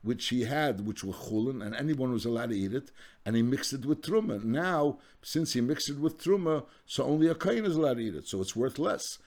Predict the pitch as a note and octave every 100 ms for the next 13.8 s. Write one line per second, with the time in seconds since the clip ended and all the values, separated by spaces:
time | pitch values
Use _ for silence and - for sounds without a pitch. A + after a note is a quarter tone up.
0 | - - G#2 A2+ G#2+ A2 A#2+ G#2+ - -
1 | - G#2 - B2+ B2+ C3 C3+ A2+ - -
2 | C3+ C#3 C3 - F#3 A#3 - D#3+ B2+ A#2
3 | G2 F#2 D#2 - F#2 - G2+ G#2+ A2+ A2+
4 | A#2+ B2 C#3 E3+ - - - - - -
5 | - B2+ D#3+ - F3+ A#3 G#3 D3+ C#3 C3+
6 | C#3 - - - G3+ B3 D#3 - B2 D#3
7 | E3+ E3+ F3 G3 D#3 B2 D#3+ F3 F3 D#3
8 | E3 C#3 A2 - G2 D3+ D3+ C#3 A#2 G2
9 | F2+ G2 B2 - - F#2+ F#2+ C#3+ G#2 F2+
10 | G#2 C#3+ - - - - G2 C#3 E3 F3
11 | - - A#3 D3+ D#3+ F3+ G3+ D4+ A3+ G3+
12 | D#3 D3+ B2+ G#2+ G#2+ D#2+ A2 A2 C3 B2+
13 | D3 D3 C#3 D3+ E3 E3+ C4+